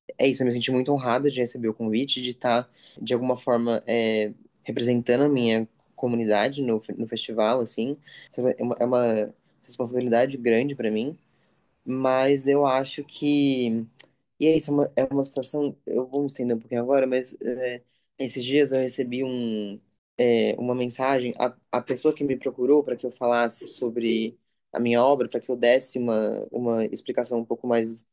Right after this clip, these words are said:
é, de-, detalhada do meu, do meu trabalho, também é uma, é uma pessoa trans, é um menino trans que chama Ravi, e eu fiquei muito emocionado de receber essa mensagem, assim, de saber que tem uma pessoa trans, é, mediando a minha obra, e de saber que,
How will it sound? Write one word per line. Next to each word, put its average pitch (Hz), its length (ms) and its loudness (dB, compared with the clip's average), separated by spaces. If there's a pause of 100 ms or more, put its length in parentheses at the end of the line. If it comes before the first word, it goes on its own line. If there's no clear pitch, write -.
(320)
é, 107 420 2
de-, 107 360 -2
detalhada 120 640 0
do 113 160 -6
meu, 110 400 0
do 117 80 -6
meu 113 80 -2
trabalho, 127 520 -2 (640)
também 156 280 4
é 160 40 4
uma, 147 240 4
é 123 60 2
uma 135 140 2
pessoa 135 240 -4
trans, 117 400 -2
é 117 80 -2
um 123 60 -2
menino 131 220 -4
trans 127 300 0
que - 80 -10
chama 123 260 0
Ravi, 123 480 -4 (300)
e 135 120 4
eu 139 60 6
fiquei 143 180 -2
muito 147 200 -2
emocionado 151 420 -2
de 127 80 -6
receber 117 220 -4
essa 113 140 -6
mensagem, 117 440 0
assim, 123 180 -10
de 123 100 -14
saber 127 320 -2
que - 100 -20
tem 131 140 0
uma 127 120 4
pessoa 123 260 -8
trans, 127 280 0 (180)
é, 117 340 4
mediando 127 500 -4
a 143 40 0
minha 123 240 2
obra, 117 400 -2 (580)
e 120 140 0
de - 60 -8
saber 123 320 2
que, 120 760 0